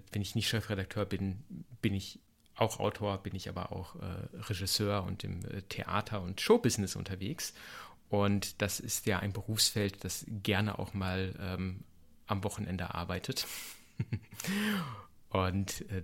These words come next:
das macht's dann manchmal schwierig mit, äh, Conventions am Wochenende. Aber, äh, ich würde gerne auch die Dreieich mitnehmen, ist aber noch nicht hundertprozentig entschieden.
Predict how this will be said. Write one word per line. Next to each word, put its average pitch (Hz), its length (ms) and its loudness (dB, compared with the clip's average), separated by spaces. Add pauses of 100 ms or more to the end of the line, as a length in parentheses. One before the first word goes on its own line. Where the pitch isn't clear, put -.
(160)
das 104 220 6
macht's 87 200 0
dann 90 140 0
manchmal 87 320 -4
schwierig 82 380 -6
mit, - 240 -8 (120)
äh, 82 160 -6
Conventions - 600 -4
am 87 120 -4
Wochenende. - 540 -8
Aber, 113 400 4
äh, 104 240 2
ich - 320 -2
würde 117 460 4
gerne 101 340 2
auch 87 60 -8
die 104 120 -4
Dreieich - 460 -4
mitnehmen, 143 400 2 (400)
ist - 140 -2
aber 87 120 -2
noch 82 120 -2
nicht 82 160 -6
hundertprozentig - 540 -8
entschieden. - 340 -8